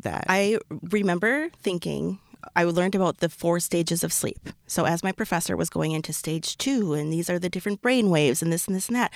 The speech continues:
Speaker 2: I was hunched over my notebook. I was writing furiously, and I looked around the class, and I just remember thinking, "Why doesn't everybody look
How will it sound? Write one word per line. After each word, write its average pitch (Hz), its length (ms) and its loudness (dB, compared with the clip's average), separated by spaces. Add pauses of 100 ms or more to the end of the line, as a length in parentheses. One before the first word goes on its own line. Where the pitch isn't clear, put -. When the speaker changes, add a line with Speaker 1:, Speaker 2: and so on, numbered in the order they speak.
(200)
Speaker 2:
I 156 60 -2
was 165 100 -2
hunched - 380 2
over 233 180 8
my 220 120 8
notebook. 196 380 6
I - 200 -12
was 196 140 4
writing 196 520 8
furiously, 180 760 4
and 170 100 2
I 165 80 2
looked 170 340 0
around 196 200 2
the 180 60 -2
class, 208 380 0
and 180 100 2
I 175 60 4
just - 220 -2
remember 185 240 0
thinking, 175 300 0 (320)
"Why 190 200 4
doesn't 269 240 4
everybody 202 380 4
look 175 240 2